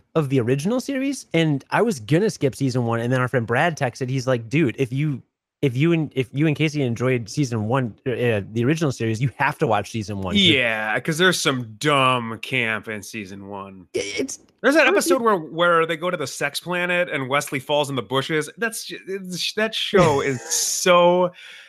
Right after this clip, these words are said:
Speaker 2: the first season of that show is just so dumb.
Speaker 1: It is pretty rough.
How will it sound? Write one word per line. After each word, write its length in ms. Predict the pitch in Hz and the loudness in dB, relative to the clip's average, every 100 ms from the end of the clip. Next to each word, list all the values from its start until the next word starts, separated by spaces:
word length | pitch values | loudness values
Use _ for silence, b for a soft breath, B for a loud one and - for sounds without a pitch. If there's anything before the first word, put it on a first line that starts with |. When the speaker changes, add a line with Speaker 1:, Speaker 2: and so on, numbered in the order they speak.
| B | B
Speaker 2:
the 140 | 170 | -4
first 280 | - 240 214 | -2 -2 -2
season 180 | 220 196 | -2 2
of 80 | 156 | 4
that 140 | 147 | 2
show 240 | - 165 | 4 2
is 140 | 143 131 | 2 -2
just 560 | 139 165 147 - - - | 0 2 2 0 -8 0
so 260 | 156 135 | 4 4
dumb. 520 | 117 113 113 104 95 98 | 2 0 0 0 -4 -2
Speaker 1:
It 60 | 156 | 2
is 240 | 160 139 | 2 2
pretty 200 | - 131 | 0 0
rough. 440 | 113 113 117 - | 2 2 2 -4